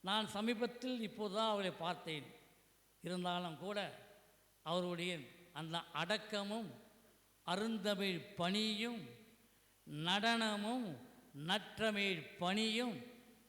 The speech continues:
சிறந்து வங்கி வந்திருக்கிறார்கள் அம்மையார். அந்த அம்மையாருடைய பெண்தான் இங்கே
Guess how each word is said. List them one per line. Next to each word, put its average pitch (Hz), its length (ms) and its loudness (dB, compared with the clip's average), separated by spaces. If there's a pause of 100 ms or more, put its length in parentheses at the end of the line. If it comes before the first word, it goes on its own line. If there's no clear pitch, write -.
சிறந்து 247 460 0
வங்கி 175 340 0 (420)
வந்திருக்கிறார்கள் 147 800 -6
அம்மையார். 156 420 -2 (680)
அந்த 175 180 -2 (100)
அம்மையாருடைய 185 680 2 (960)
பெண்தான் 185 600 2 (540)
இங்கே 175 260 0